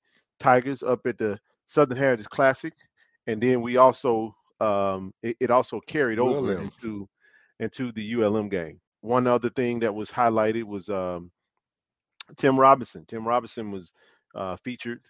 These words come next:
Speaker 1: He's a Jackson na-, uh, native Jackson kid out from Callaway. I think your, your alma mater, Zoe.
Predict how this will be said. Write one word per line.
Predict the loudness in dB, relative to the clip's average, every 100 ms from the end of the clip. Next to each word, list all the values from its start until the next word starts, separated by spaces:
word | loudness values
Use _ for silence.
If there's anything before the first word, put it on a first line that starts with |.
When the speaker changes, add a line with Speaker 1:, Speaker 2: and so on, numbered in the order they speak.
| -16
Speaker 1:
He's | -14
a | -10
Jackson | -2 -2 -2 -6
na-, | -6 -6 -6
uh, | -6
native | -4 -6 -4
Jackson | -2 -2 -6
kid | -12 -8 -4
out | -4 -4
from | -10 -8
Callaway. | 0 0 0 -4
I | -6
think | -10 -6
your, | -6 -6 _ _ _
your | 0 0
alma | 0 -2
mater, | 0 0 0
Zoe. | -2 -4 -4